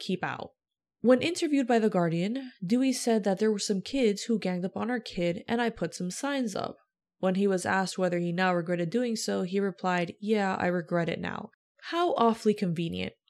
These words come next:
I mean, The Guardian had his complete name published. What's he gonna say? No? Were we expecting a comment about self-reflection and growth? Carla said she had begged her husband to take the signs down. "I told him he had to stop that. It wasn't how I saw things.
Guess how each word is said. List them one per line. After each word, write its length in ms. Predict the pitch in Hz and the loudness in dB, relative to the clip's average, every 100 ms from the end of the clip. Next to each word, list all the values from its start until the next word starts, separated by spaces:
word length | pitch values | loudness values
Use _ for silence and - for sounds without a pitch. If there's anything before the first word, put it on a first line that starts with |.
| - | -4
I 100 | 262 | 0
mean, 220 | 277 262 | 0 0
The 140 | 240 262 | 2 2
Guardian 480 | 285 330 359 359 | 2 0 -2 -2
had 260 | 240 190 196 | -2 0 2
his 200 | 208 180 | 2 0
complete 520 | 214 170 - 190 190 | -4 -4 0 0 0
name 280 | 165 175 160 | -2 -2 -2
published. 580 | - 165 - - - 226 254 | -2 -2 0 -2 -4 -8 0
What's 220 | 202 208 | 2 4
he 80 | 220 | 4
gonna 180 | 202 | 4
say? 400 | 175 180 131 - - _ - | 2 2 2 0 -10 _ -6
No? 540 | 165 170 170 220 262 _ _ | 0 4 4 2 -2 _ _
Were 100 | 196 | 2
we 120 | 190 196 | 4 4
expecting 560 | 185 - 190 190 220 | 2 -2 0 2 2
a 60 | 175 | 2
comment 380 | - 165 175 185 | -2 -4 -2 0
about 260 | 165 147 | -2 -4
self-reflection 880 | - 165 170 170 156 165 160 - 190 | -4 -2 -2 -4 -6 -4 -4 -2 -2
and 140 | 170 151 | -2 -4
growth? 500 | 156 160 185 233 - _ _ _ _ - | -2 0 0 0 -6 _ _ _ _ -4
Carla 260 | 320 392 | 0 0
said 240 | 392 277 262 | 2 4 4
she 160 | 247 | 2
had 200 | 233 190 | 2 4
begged 220 | 226 240 | 4 4
her 80 | 233 | 4
husband 400 | 208 196 175 190 | 4 2 2 -4
to 80 | 190 | -4
take 220 | 175 165 | -2 -2
the 100 | - | -2
signs 380 | 175 240 240 226 | -4 0 0 -2
down. 320 | - - - - _ | -4 -8 -8 -14 _
"I 100 | 208 | 0
told 360 | 208 226 247 220 | 2 4 4 4
him 140 | 196 | 2
he 100 | 214 | 2
had 160 | 240 226 | 0 -2
to 100 | 175 | -4
stop 400 | - 202 185 - | -2 0 0 -2
that. 280 | - - - | -4 -6 -2
It 120 | 226 | 0
wasn't 300 | 220 269 277 | 2 2 0
how 160 | 220 190 | 0 2
I 140 | 180 | 2
saw 200 | 175 165 | 2 -2
things. 460 | 165 - - 185 - | -6 -4 -4 -6 -10